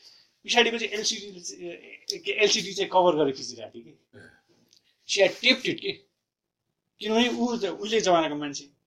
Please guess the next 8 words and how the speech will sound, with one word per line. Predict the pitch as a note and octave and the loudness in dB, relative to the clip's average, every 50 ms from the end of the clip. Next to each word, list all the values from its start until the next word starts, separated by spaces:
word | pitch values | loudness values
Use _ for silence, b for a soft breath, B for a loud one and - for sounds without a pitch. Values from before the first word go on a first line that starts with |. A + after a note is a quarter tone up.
| _ - | _ -16
अनि | G3+ G3+ | -12 -6
त्यो | - A3+ G3 D#3+ - - b b b b b b b b _ _ - - | -4 -2 -2 -2 -4 -8 b b b b b b b b _ _ -2 2
एलसिडीमा | A3+ A3+ - A#3 A3+ A3+ A#3 A3+ | 4 4 4 4 4 2 2 2
घरिघरि | D#3+ C3+ D3 F3+ A3+ G3+ F#3+ F3 F#3+ F3+ C#3 | 4 6 8 8 8 8 8 6 6 6 6
हेरिरहने, | C3+ D3 G3+ G#3+ G3 G3 F3 G#3 B3 | 6 6 6 8 8 8 8 8 6
अनि | A3+ G3 F#3+ F#3+ F#3+ F#3 | 4 2 0 -2 -4 -6
त्यो | F3 F#3+ F#3 F3 D#3+ - - | -8 -8 -8 -10 -10 -12 -14
ऊ, | F3+ | -14